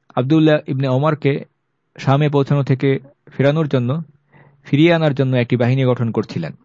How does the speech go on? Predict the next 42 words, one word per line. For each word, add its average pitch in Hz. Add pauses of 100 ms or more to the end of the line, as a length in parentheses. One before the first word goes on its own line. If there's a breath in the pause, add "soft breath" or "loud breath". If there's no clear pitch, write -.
(400)
এই 151
কাজে 147
তিনি 135
ব্যস্ত 117
ছিলেন। 95 (1000 soft breath)
এই 147
সংবাদ 151
পৌঁছালো 143
উম্মে 135
কুলসুমের 151
কাছে। 151
উম্মে 135
কুলসুম 135 (200)
আসলেন 117
আলীর 107
কাছে 101
এবং 107
তিনি 151
আলীকে 135
জানালেন 117 (460)
যে 127
আব্দুল্লাহ 143
ইবনে 139
ওমর 131
তিনি 123
শামে 127
নয়, 143
বরং 127
তিনি 113
মক্কায় 110
যাচ্ছেন। 92 (480)
সেই 151
অবস্থায় 135 (360)
আলী 127
বললেন, 123
"আল্লাহর 110
কসম, 127 (540)
তিনি 127
আমার 117
সঙ্গে 113 (240)
বিশ্বস্তই 120
রয়েছেন।" 98